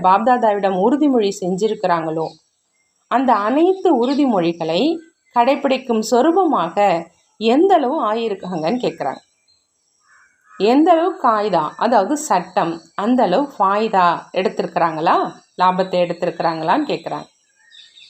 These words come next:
இந்த மாதிரியான தன்னுடைய சோதனையை ஒவ்வொருவரும் செஞ்சிருக்கீங்களா அப்படின்னு கேக்குறாங்க. நான்கு பாடங்களையும் சோதிப்பதற்கான சகஜ சாதனம் உங்களை பற்றி பாடிய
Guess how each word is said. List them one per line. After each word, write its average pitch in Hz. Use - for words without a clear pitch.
இந்த 320
மாதிரியான 277
தன்னுடைய 277
சோதனையை 247
ஒவ்வொருவரும் 262
செஞ்சிருக்கீங்களா 220
அப்படின்னு 180
கேக்குறாங்க. -
நான்கு 359
பாடங்களையும் 277
சோதிப்பதற்கான 214
சகஜ 220
சாதனம் 208
உங்களை 262
பற்றி 226
பாடிய 233